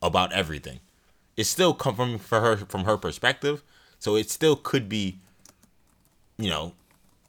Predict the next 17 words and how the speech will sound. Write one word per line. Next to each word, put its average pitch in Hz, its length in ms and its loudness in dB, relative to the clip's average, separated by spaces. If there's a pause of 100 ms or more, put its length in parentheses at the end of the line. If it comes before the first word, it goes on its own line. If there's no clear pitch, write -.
(120)
all 104 340 4
B 85 340 2
S - 220 4
or 90 100 -2
some 147 400 2 (180)
partially 107 440 2
B 71 240 -12
S. - 240 -20
But 107 200 0 (460)
just 131 260 -2
the, 107 240 -2
the 92 160 -2
reveal 92 720 4
is 82 140 -2
so 90 500 2 (600)
crushing 76 640 0 (840)
that, 82 460 2